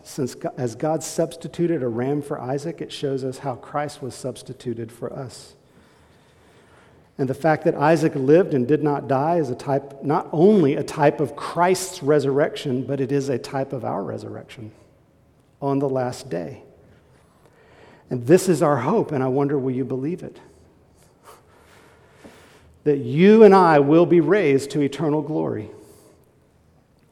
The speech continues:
That it will not be death to die if the Lord tarries, but we will go through death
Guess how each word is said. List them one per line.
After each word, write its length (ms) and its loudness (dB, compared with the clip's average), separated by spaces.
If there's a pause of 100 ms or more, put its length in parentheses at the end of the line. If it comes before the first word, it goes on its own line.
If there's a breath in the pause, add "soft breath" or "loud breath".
(400 loud breath)
That 120 6
it 260 2
will 200 4
not 220 2
be 100 4
death 360 0
to 100 -2
die 300 0
if 180 -8
the 80 -4
Lord 300 -4
tarries, 600 -10 (960 soft breath)
but 100 -6
we 100 0
will 120 -2
go 180 -4
through 260 -4
death 540 -6